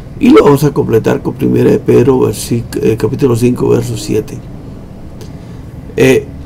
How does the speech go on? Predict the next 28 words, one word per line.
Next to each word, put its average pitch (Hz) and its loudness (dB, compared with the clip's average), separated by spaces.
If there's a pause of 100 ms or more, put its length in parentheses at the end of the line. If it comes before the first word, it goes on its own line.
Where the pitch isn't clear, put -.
(1600)
en 143 6
una 190 8
ocasión, 175 6
el 185 0
profeta 143 2
Elías, 147 6
después 135 2
de 117 0
haber 131 4
matado 120 0
los, 113 -2 (220)
los 98 -4
profetas 113 0
de 110 2
Balaam, 107 0 (1500)
él 135 4
dijo: 151 6
"Estoy 160 2
harto, 165 2
Señor". 120 2 (1120)
Estaba 147 4
protestando 120 2 (580)
y - -6
le 113 0
dijo: 135 4
"Quítame 170 4
la 127 4
vida, 175 8